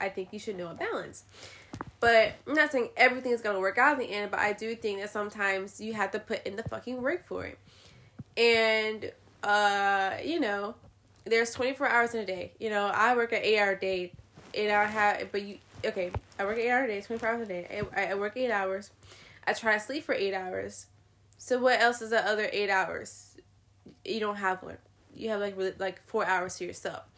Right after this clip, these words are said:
But within that four hours, it's like, okay, what can I do differently? I can study for this. I can do this. I create this, blah, blah, blah. And I've been create. It's just like, you know,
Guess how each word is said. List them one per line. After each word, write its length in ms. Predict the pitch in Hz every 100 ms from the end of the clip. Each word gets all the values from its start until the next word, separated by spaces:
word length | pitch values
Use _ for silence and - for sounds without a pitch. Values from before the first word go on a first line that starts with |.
| - - - -
But 160 | 233 254
within 160 | 349
that 160 | 480 466
four 160 | 349 262
hours, 460 | 214 220 196 208
it's 140 | 226 220
like, 220 | 202 -
okay, 380 | 226 196 185 185
what 220 | 240 269
can 140 | 339
I 100 | 339
do 140 | 285 233
differently? 580 | 220 208 170 160 175 - _ _ -
I 140 | 208
can 160 | 208 208
study 280 | - 214 220
for 200 | 277 294
this. 240 | 339 208
I 120 | 202
can 180 | 196 208
do 120 | 220
this. 300 | 240 285 208
I 60 | 202
create 400 | 190 226 240 247
this, 240 | 311 262
blah, 160 | 196 202
blah, 20 |
blah. 340 | 240 220 180 - - - - - - _ _ _ _
And 100 | 233
I've 120 | 294 302
been 120 | 226
create. 400 | 208 208 214 -
It's 100 | 214
just 180 | 226 220
like, 340 | 214 202 -
you 160 | - 226
know, 300 | 202 196